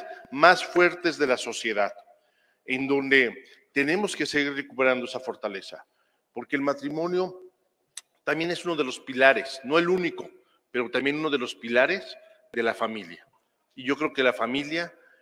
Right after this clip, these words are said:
es el pilar fundamental de nuestra sociedad,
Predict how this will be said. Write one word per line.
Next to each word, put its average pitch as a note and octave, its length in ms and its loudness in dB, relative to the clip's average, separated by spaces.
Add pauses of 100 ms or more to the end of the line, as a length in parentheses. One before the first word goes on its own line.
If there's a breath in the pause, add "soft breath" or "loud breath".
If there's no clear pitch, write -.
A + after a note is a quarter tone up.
(120)
es B2 180 -6
el C3 160 -2
pilar A#2+ 280 0
fundamental G#2+ 600 -8
de A2 80 -4
nuestra G#2 240 -12
sociedad, F2+ 480 -12